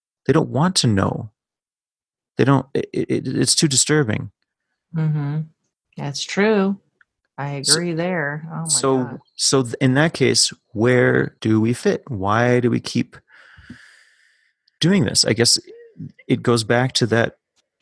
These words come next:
Speaker 1: naivety, which I don't wanna have,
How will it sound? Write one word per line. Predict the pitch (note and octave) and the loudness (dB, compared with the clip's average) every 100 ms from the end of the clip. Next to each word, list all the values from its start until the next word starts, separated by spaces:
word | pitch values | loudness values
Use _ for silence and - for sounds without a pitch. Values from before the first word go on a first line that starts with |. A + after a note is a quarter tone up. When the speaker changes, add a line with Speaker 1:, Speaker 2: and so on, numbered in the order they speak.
| _ | _
Speaker 1:
naivety, | - A2+ A#2 D3 G#3 - G#2 | -2 2 2 2 2 0 -2
which | G#2+ - | -2 -2
I | |
don't | G2+ A#2+ - | 0 0 0
wanna | A2 G#2 | -2 -2
have, | - D#3 F#3 B2 C#3 - - | -2 0 2 2 0 -6 -16